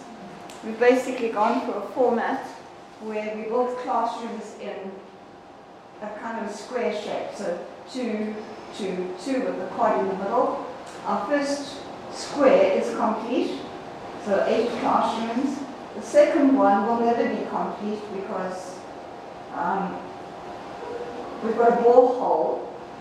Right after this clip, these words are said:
sunk just where one of the legs should actually be, and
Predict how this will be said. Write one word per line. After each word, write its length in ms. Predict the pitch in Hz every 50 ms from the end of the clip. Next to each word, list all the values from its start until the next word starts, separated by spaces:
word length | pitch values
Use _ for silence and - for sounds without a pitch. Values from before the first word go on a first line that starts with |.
| - - - -
sunk 400 | - - 202 - 311 - - - - - - - - - - - - - - 233
just 220 | 254 254 247 214
where 260 | 214 233 226 196 - 180
one 140 | 180 180
of 220 | 185 196 196 - 190
the 120 | 196 190 185
legs 320 | 185 180 - - - -
should 160 | 208 180 -
actually 460 | - - - - - - 180 175 175 - - 185
be, 240 | 170 143 139 139 -
and 400 | - - - - 170 175 180